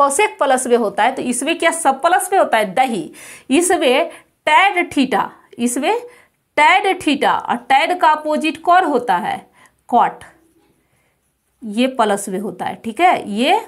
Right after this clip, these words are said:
plus में होगा। और इसमें हमारा cos theta और cos का उल्टा कौन? Sec, ये plus में।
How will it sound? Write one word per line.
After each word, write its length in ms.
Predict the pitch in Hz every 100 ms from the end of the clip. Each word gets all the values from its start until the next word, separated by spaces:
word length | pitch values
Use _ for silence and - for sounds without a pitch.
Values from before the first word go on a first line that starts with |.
| -
plus 300 | 220 220 220
में 140 | 202 196
होगा। 340 | 190 165 - _ _ _ - - - - - - -
और 260 | 247 240 -
इसमें 680 | 320 - 381 302 226 320 - _ 214
हमारा 440 | 220 240 240 233 247 302 -
cos 400 | 302 330 427 -
theta 320 | - 254 254
और 300 | 185 170 202 240
cos 200 | 240 277
का 140 | - 269
उल्टा 340 | 269 262 294
कौन? 400 | 302 262 185 - -
Sec, 420 | - 185 180 - - _ _ _ _ _
ये 180 | 208 214
plus 360 | 214 180 175 -
में। 240 | - -